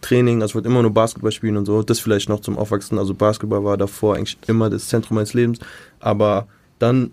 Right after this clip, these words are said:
<clears throat> als ich gemerkt hab, okay, Abi, du fängst an zu sammeln, deine Noten, du musst nicht nur von Jahr zu Jahr kommen, hab ich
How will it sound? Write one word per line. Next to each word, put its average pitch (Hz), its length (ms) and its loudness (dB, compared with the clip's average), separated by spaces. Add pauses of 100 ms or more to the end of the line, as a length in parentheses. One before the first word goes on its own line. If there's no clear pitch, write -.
<clears throat> 160 420 0
als 113 160 0
ich - 80 -12
gemerkt 120 300 -2
hab, 123 100 -2
okay, 123 480 0
Abi, 123 340 -2
du 117 120 -10 (160)
fängst 120 360 -6
an 113 360 -2 (180)
zu - 140 -8
sammeln, 127 500 2
deine 113 220 2
Noten, 113 280 -2
du 110 60 -4
musst 113 200 -2
nicht - 120 -10
nur 117 120 0
von 107 320 -2
Jahr 107 180 2
zu - 100 -6
Jahr 113 180 2
kommen, 113 300 -2 (360)
hab - 160 -2
ich - 280 -6